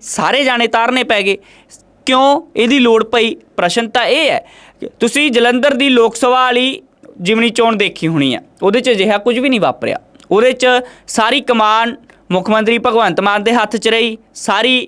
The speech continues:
ਕਰਤਾ ਧਰਤਾ ਮੁੱਖ ਮੰਤਰੀ ਭਗਵੰਤ ਮਾਨ ਕਰਦੇ ਸੀ ਤੇ ਅੰਦਰ ਖਾਤੇ ਜਿਹੜੀਆਂ ਗਤੀਵਿਧੀਆਂ ਤੇ ਸਕੀਮਾਂ ਲਾਉਣੀਆਂ ਹੁੰਦੀਆਂ ਸੀ, ਉਹ ਹਰਪਾਲ ਚੀਮਾ ਤੇ ਸੰਦੀਪ ਪਾਠਕ ਕਰਦੇ ਸੀ। ਪਰ ਇਸ ਵਾਰ ਇਹ ਸਥਿਤੀ ਨਹੀਂ ਆ। ਦਿੱਲੀ ਦੇ ਵਿੱਚੋਂ ਕੋਈ ਵੱਡਾ ਆਗੂ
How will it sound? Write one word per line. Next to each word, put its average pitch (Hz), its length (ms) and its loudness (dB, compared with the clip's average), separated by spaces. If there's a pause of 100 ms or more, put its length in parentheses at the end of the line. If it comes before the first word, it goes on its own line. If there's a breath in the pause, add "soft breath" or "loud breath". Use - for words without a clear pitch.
(160)
ਕਰਤਾ 208 320 0
ਧਰਤਾ 214 420 0
ਮੁੱਖ 208 240 -2
ਮੰਤਰੀ 208 260 0
ਭਗਵੰਤ 214 420 0
ਮਾਨ 190 200 0
ਕਰਦੇ 220 340 -2
ਸੀ 214 240 -2 (420 loud breath)
ਤੇ 269 320 0 (100)
ਅੰਦਰ 233 220 0
ਖਾਤੇ 247 400 0
ਜਿਹੜੀਆਂ 247 280 2
ਗਤੀਵਿਧੀਆਂ 226 600 0
ਤੇ 247 300 2
ਸਕੀਮਾਂ 226 460 0
ਲਾਉਣੀਆਂ 226 300 2
ਹੁੰਦੀਆਂ 233 320 0
ਸੀ, 233 260 0
ਉਹ 254 340 2
ਹਰਪਾਲ 208 360 0
ਚੀਮਾ 220 360 0
ਤੇ 226 160 0
ਸੰਦੀਪ 226 360 -4
ਪਾਠਕ 131 280 -4
ਕਰਦੇ - 300 -10
ਸੀ। - 120 -20 (920 loud breath)
ਪਰ 294 140 0
ਇਸ 330 200 0
ਵਾਰ 302 200 2
ਇਹ 320 160 0
ਸਥਿਤੀ 277 380 -2
ਨਹੀਂ 196 240 -2
ਆ। - 40 -10 (320)
ਦਿੱਲੀ 202 400 2
ਦੇ 285 120 4
ਵਿੱਚੋਂ 262 380 0
ਕੋਈ 254 200 0
ਵੱਡਾ 202 280 0
ਆਗੂ 220 640 0